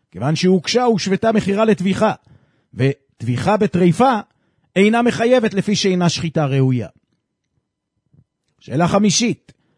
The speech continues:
מה הסיבה למעט כליים מטביחה ומכירה, ומדוע באמת לא ממעטים?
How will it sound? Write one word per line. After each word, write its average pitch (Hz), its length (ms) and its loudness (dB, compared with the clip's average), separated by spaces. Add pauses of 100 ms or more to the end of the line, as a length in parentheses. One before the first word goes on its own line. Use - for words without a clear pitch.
(360)
מה 233 220 0
הסיבה 220 480 2
למעט 202 380 0
כליים 196 320 0
מטביחה 170 360 -2
ומכירה, 185 480 0
ומדוע 175 360 2
באמת 165 340 0
לא 160 100 2
ממעטים? 143 540 -4